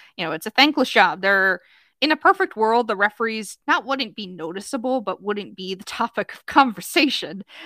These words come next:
Uh, if, you know, the, you know, if the N H L mandate was different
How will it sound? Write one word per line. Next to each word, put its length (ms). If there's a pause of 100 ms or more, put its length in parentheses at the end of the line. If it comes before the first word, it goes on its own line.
(140)
Uh, 240
if, 220
you 80
know, 320
the, 560 (160)
you 160
know, 320
if 180
the 400
N 140
H 120
L 100
mandate 420
was 180
different 600